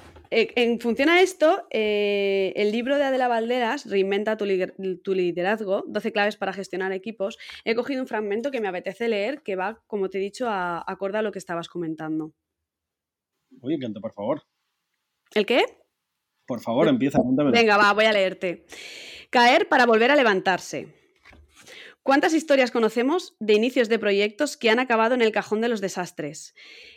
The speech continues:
Speaker 1: Esto todavía se torna más problemático si, además, nuestro se-, nuestro emprendimiento desemboca también en una tragedia económica. Habremos perdido tiempo, dinero, esfuerzo y muchísima energía.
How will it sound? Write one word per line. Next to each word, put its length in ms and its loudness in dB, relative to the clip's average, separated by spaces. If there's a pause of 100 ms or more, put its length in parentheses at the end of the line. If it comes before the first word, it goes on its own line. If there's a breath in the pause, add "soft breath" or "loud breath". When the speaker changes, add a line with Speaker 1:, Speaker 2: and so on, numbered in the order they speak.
(140 loud breath)
Speaker 1:
Esto 260 0
todavía 400 4
se 160 -2
torna 300 0
más 160 0
problemático 720 0
si, 340 -2
además, 500 2
nuestro 280 -2
se-, 180 -10
nuestro 300 -2
emprendimiento 640 0
desemboca 500 -2
también 300 0
en 100 2
una 160 0
tragedia 440 -2
económica. 600 -6 (380 loud breath)
Habremos 360 2
perdido 380 2
tiempo, 400 2
dinero, 480 2
esfuerzo 600 -2
y 80 2
muchísima 420 0
energía. 540 -2